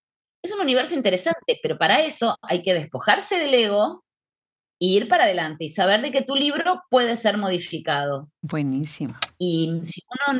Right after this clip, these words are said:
Speaker 1: no, si uno eso lo hace sentir mal, bueno, tiene dos opciones, o va a terapia
Speaker 2: <laughs>
Speaker 1: o le dice que no al formato audiovisual, y está todo bien.
Speaker 2: Sí, claro.
Speaker 1: Y está todo bien.
Speaker 2: Claro.
Speaker 1: No pasa nada.
Speaker 2: Definitivo. Déjame platicar un poco sobre tu libro La Sirena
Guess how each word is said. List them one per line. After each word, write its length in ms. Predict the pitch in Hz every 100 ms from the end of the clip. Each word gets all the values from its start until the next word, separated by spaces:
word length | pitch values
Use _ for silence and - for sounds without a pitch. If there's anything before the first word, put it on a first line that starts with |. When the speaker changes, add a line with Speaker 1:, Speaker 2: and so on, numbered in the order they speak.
| 240
Speaker 1:
no, 360 | 254 247 233 -
si 240 | - 226
uno 240 | 240 269 269
eso 280 | 269 277
lo 80 | 247
hace 160 | 240 254
sentir 380 | 262 247 269 311
mal, 240 | 349 370 427 240
bueno, 260 | 196 233 -
tiene 200 | 202 220
dos 200 | 226 220
opciones, 520 | 190 - 359 339 196 170
o 80 |
va 120 | 165 220
a 80 |
terapia 540 | 240 262 294 294 262 302
Speaker 2:
<laughs> 720 | - 185 240 - 202 185 -
Speaker 1:
o 100 | 254
le 80 | 302
dice 280 | 359 427 381
que 80 | - 285
no 60 |
al 340 | 277 392 - 285
formato 240 | 294 349
audiovisual, 800 | 330 254 220 214 359 381 247 180
y 120 | 220 254
está 260 | - 381
todo 300 | 381 381 370
bien. 440 | 359 381 180 156 -
Speaker 2:
Sí, 500 | - - 170 156 151 -
claro. 200 | 151 151
Speaker 1:
Y 60 | 392
está 140 | 415 453
todo 120 | 494 494 480 294
bien. 120 | - _
Speaker 2:
Claro. 500 | 156 147 139 139 - -
Speaker 1:
No 80 | 381
pasa 220 | - 403 403
nada. 160 | 226
Speaker 2:
Definitivo. 600 | 170 147 143 139 151 143 - _ - - - - - -
Déjame 380 | 311 330 285 -
platicar 580 | 214 190 190 196 185
un 140 | 190 185
poco 420 | 190 175 - 185
sobre 480 | - 190 170 160 160
tu 120 | 170
libro 280 | 165 165 185
La 140 | 165
Sirena 680 | 151 156 151 165 151 117